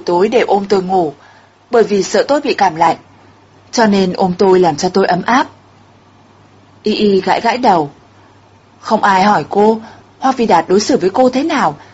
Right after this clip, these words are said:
sao cô lại nói nhiều làm gì? Nói một hơi nhiều như vậy chứ? Hoa Phi Đạt muốn ôm nhà đầu Phúc Nhi này ngủ sao? Hẳn là người ta rất là vợ chồng, đương nhiên muốn ôm nhau ngủ rồi. Giống như Hoắc Phi Đạt là đàn ông,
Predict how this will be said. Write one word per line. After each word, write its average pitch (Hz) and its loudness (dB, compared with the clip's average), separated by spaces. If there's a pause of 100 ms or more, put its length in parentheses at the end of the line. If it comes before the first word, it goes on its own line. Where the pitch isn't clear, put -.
(240)
sao 254 0
cô 233 4
lại 202 4
nói 196 -2
nhiều 330 0
làm 185 0
gì? 214 0 (800)
Nói 208 2
một 254 -2
hơi 196 2
nhiều 196 0
như 190 -2
vậy 247 2
chứ? 247 0 (1080)
Hoa 226 -2
Phi 202 -2
Đạt 170 0
muốn 165 -8
ôm 190 -2
nhà 185 0
đầu 170 0
Phúc 302 -4
Nhi 294 0
này 247 2
ngủ 180 -2
sao? 269 -2 (880)
Hẳn 226 -2
là 165 0 (480)
người 240 2
ta 269 2
rất 427 -2
là 311 2
vợ 185 -2
chồng, 190 0 (680)
đương 220 6
nhiên 202 2
muốn 185 -2
ôm 202 0
nhau 196 2
ngủ 180 -4
rồi. 175 0 (1300)
Giống 170 -4
như 190 4
Hoắc 240 0
Phi 226 -2
Đạt 180 2
là 156 0
đàn 156 -2
ông, 214 0